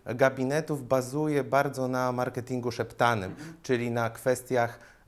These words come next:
Speaker 1: polecenia. Nie uważam, że to coś złego, wręcz przeciwnie, to bardzo, e, dobre narzędzie. Niemniej jednak, e, dobrze zaplanowana, e, i konsekwentnie realizowana strategia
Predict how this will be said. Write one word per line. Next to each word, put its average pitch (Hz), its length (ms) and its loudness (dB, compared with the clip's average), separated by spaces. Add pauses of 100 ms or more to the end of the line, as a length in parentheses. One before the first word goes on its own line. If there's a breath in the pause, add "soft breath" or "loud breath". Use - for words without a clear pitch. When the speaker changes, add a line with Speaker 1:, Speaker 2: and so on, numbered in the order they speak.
(140)
Speaker 1:
polecenia. 120 800 4 (460 loud breath)
Nie 165 260 0
uważam, 180 480 4
że 165 100 -4
to 165 140 -4
coś 156 240 0
złego, 131 600 2
wręcz 160 280 0
przeciwnie, 131 520 -4
to 120 140 -2
bardzo, 135 720 4 (280 loud breath)
e, 117 320 6 (120)
dobre 139 360 4
narzędzie. 120 720 0 (300 loud breath)
Niemniej 165 560 0
jednak, 120 460 0
e, - 40 -18 (520)
dobrze 160 340 2
zaplanowana, 120 1120 0 (300 loud breath)
e, 110 400 2
i 120 160 -6
konsekwentnie 147 760 0
realizowana 131 580 -2
strategia 131 680 -2